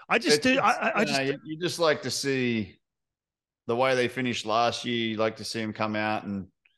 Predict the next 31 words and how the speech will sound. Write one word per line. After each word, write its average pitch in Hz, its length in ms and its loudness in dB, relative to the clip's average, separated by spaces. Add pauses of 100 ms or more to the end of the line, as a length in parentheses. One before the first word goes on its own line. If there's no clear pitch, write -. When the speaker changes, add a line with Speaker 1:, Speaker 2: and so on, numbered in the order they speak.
(280)
Speaker 2:
you - 80 -6
know, 120 160 2
maybe 110 320 -2
be 107 180 0
up, 107 300 2 (480)
you 107 80 -6
know, 92 180 -6 (400)
with 110 180 -4
a 123 40 -4
four, - 340 -4
four 160 280 4
and 113 120 -2
three 120 440 0
or 104 120 2
five 127 320 4
and 104 120 -2
two 120 200 -2
record, 110 420 0
thinking, 110 260 -6
"All 127 80 0
right, 117 140 2
here 131 100 0
we 120 120 0
go. 113 260 2
We're, 110 140 -2
we're, 117 380 -2
we're 139 100 4
on 143 100 4
our 120 160 2
roll 120 300 4
again." 98 320 -4